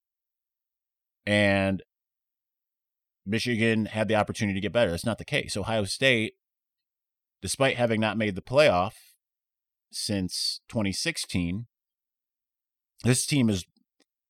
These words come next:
I think the twenty sixteen team was probably better than the twenty fourteen team that won it all. And I think that this, e-,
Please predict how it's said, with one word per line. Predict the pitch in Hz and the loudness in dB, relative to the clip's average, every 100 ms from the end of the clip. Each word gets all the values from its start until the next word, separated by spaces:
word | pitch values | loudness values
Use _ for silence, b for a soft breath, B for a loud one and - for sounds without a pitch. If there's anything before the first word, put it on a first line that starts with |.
| _ | _
I | |
think | 104 147 | -2 0
the | 120 | 0
twenty | 147 139 | 0 0
sixteen | - 147 - 156 143 | 0 -4 -2 -2 0
team | 139 135 | 0 0
was | 117 | 0
probably | 127 120 135 135 135 | 2 2 2 2 2
better | 135 135 | 2 2
than | 135 | -2
the | |
twenty | 120 131 131 123 | -6 -4 -4 -4
fourteen | 123 120 139 127 | -6 -8 -6 -4
team | 127 127 | -2 -2
that | 113 | -2
won | 127 | -2
it | 123 | 4
all. | 120 120 135 _ _ _ _ _ _ _ _ _ _ _ _ _ _ _ _ _ _ _ _ _ _ _ _ - | 4 4 2 _ _ _ _ _ _ _ _ _ _ _ _ _ _ _ _ _ _ _ _ _ _ _ _ -8
And | 110 110 | 0 2
I | 107 | 2
think | 117 110 104 | 2 0 2
that | 104 - | -2 0
this, | 110 98 - | 0 0 -4
e-, | 113 | -6